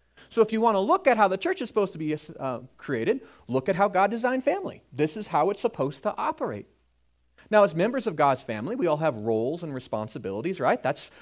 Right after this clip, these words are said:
part of the structure, and that's part of what we read in here. Chapter three, uh, First Timothy chapter three, as, as we get to that, it talked about, okay, there's this roles also for women in there, but there's also men. It says, "Here's a trustworthy saying,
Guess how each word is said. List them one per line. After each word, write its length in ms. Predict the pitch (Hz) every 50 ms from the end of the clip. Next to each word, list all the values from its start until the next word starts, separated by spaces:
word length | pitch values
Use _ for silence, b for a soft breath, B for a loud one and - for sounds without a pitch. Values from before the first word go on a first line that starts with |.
| B B _
part 260 | - - 127 123 135
of 120 | 147 147 151
the 60 | 151
structure, 580 | - - - - 104 101 - - - 220 302
and 100 | 277 185
that's 140 | 139 123 -
part 240 | - - 120 117 113
of 60 | 113
what 120 | 120 - -
we 100 | 196 202
read 260 | 185 202 233 381 392
in 100 | 196 120
here. 260 | 113 110 92 85 - b b b b b b b b -
Chapter 420 | - - 139 143 165 - 175 156 143
three, 480 | - - 143 131 131 147 220 302 - - _ _ _ _ _ _ _ _ _ _ _ _ - - -
uh, 340 | 139 127 120 113 107 104 - - _ _ _ _ _ _
First 240 | - 151 151 - -
Timothy 320 | - 151 151 151 - 156
chapter 380 | 143 - 156 151 147 147 - 143
three, 340 | 131 - 120 117 120 208 175
as, 220 | 135 - - - _ _ _ _ _ _ -
as 60 | -
we 200 | 123 120 113 113 B B B B B B B B -
get 140 | 147 143
to 100 | - 143
that, 160 | 120 135 165 160
it 100 | - -
talked 240 | - 135 135 -
about, 220 | 127 127 123 120 113
okay, 200 | - - 120 120 120 113 - - - - - _ _ - -
there's 200 | 117 117 120 120
this 140 | - - -
roles 400 | 117 113 123 147 165 170 160 -
also 300 | 143 135 139 - - 131
for 160 | - - 117
women 320 | 107 110 120 143 202 240 240
in 140 | 202 175 165
there, 160 | 151 175 -
but 80 | 151
there's 160 | 131 131 - 127
also 240 | 127 - - 117
men. 180 | 104 110 139 190
It 80 | 196 -
says, 160 | - 120 120
"Here's 240 | - 135 147 147 143
a 20 |
trustworthy 520 | - - 139 135 139 - 135 127 117 110
saying, 380 | 107 - 120 113 120 151 190